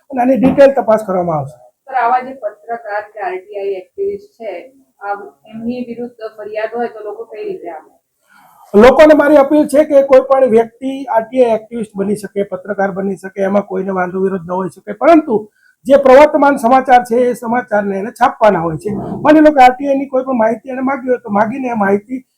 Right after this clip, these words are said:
Speaker 1: એને ઉપર-, ઉપરી અધિકારી કે સરકારને એને લેખિતમાં જાણ કરી શકે, નહીં કે કોઈ વ્યક્તિનો કોન્ટેક્ટ કરી શકે કે કોઈની પાસે નાણાંની માગણી કરી શકે કે પોતાના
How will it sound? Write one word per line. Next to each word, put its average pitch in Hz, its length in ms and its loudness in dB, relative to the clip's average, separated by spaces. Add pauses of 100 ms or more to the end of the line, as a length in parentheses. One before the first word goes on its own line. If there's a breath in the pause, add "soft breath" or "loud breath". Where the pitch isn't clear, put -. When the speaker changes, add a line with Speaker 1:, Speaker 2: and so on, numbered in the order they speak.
(160)
Speaker 1:
એને 262 260 0
ઉપર-, 277 460 0
ઉપરી 302 280 -2
અધિકારી 269 420 2
કે 269 100 -8
સરકારને 262 480 -2
એને 247 140 -2
લેખિતમાં 226 440 -2
જાણ 202 260 2
કરી 214 140 -8
શકે, - 240 -8
નહીં 220 200 2
કે 269 120 -10
કોઈ 277 180 -6
વ્યક્તિનો 247 360 -8
કોન્ટેક્ટ 233 420 -8
કરી 254 120 -4
શકે 254 300 -6 (380)
કે 233 80 -6
કોઈની 240 240 4
પાસે 233 260 0
નાણાંની 240 380 2
માગણી 220 340 2
કરી 247 180 -4
શકે 226 300 -6
કે 247 120 -12
પોતાના 240 720 4